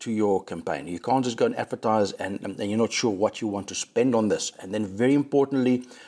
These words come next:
that you monitor your campaigns on a day-to-day basis and make the necessary adjustment. In other words, tweak your audience,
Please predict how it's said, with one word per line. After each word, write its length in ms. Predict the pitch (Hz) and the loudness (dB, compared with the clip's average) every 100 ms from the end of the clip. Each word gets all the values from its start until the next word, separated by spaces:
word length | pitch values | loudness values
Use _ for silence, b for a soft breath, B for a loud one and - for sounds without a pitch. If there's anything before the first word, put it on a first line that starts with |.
| B | B
that 160 | - - | -10 -2
you 80 | 107 | 0
monitor 400 | 110 131 143 135 | 4 2 2 2
your 140 | 113 | 2
campaigns 560 | 110 107 - 110 110 107 | 0 -4 0 0 0 -2
on 120 | 104 | -2
a 80 | 95 | -2
day-to-day 600 | 85 117 117 113 107 98 | -2 0 2 2 0 2
basis 400 | 98 90 - - | 2 0 -4 -8
and 280 | 110 104 | -6 0
make 200 | 110 131 | 2 2
the 100 | - | 0
necessary 520 | 104 101 101 - 104 98 | 0 0 -2 0 0 2
adjustment. 520 | 87 95 85 - 82 | 2 0 -2 -6 -8
In 80 | 92 | 0
other 100 | 104 | 2
words, 200 | 107 - - | 2 -2 -12
tweak 260 | - 151 - | -2 0 2
your 100 | 135 156 | 2 4
audience, 380 | 135 135 143 135 | 4 4 2 0